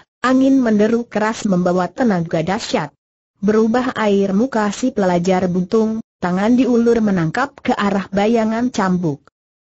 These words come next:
Cambuk adalah senjata lemas, kalau tidak punya latihan matang, kaum persilatan jarak yang mau menggunakan,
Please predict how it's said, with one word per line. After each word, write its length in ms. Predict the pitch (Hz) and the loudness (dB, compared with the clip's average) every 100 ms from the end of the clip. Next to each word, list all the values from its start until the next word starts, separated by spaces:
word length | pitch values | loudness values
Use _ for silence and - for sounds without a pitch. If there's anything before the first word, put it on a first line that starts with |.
| _ | _
Cambuk 320 | - 233 233 285 | -2 0 0 -2
adalah 400 | 214 196 180 180 208 | -2 0 0 0 -4
senjata 560 | - 190 185 180 175 254 247 | -4 -2 0 -2 -2 -2 0
lemas, 560 | 196 190 196 - - _ _ | -2 -2 -4 -8 -16 _ _
kalau 320 | 185 175 170 165 | -2 0 0 0
tidak 320 | 226 190 - | -2 -2 -4
punya 320 | - 208 262 | -4 -2 0
latihan 560 | 254 226 220 196 196 220 | -2 -2 -2 0 0 -2
matang, 560 | 180 175 190 180 185 - _ | -4 -6 -6 -4 -6 -10 _
kaum 400 | 214 202 214 208 | -2 2 2 0
persilatan 560 | 214 - 175 160 233 214 | -4 -2 -2 0 0 0
jarak 480 | 208 208 208 202 190 | 2 2 0 -4 -2
yang 240 | 220 208 208 | 0 0 0
mau 240 | 202 220 | 0 2
menggunakan, 800 | 214 196 185 156 147 208 208 | 2 2 2 0 -2 -4 -2